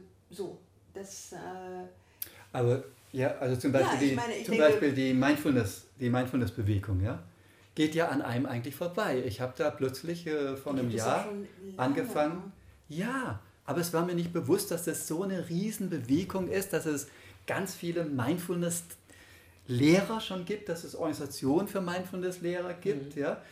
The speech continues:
Speaker 2: dass selbst Google Search Insight macht, ja,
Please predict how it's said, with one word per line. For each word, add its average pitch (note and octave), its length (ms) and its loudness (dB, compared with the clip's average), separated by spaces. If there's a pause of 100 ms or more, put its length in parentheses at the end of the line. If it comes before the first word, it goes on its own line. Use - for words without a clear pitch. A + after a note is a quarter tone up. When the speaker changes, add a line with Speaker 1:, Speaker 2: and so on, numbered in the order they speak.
(140)
Speaker 2:
dass E3+ 200 6
selbst - 400 6
Google A3 460 8
Search - 640 2
Insight F#3+ 680 2
macht, C#3+ 540 -2
ja, E3 260 0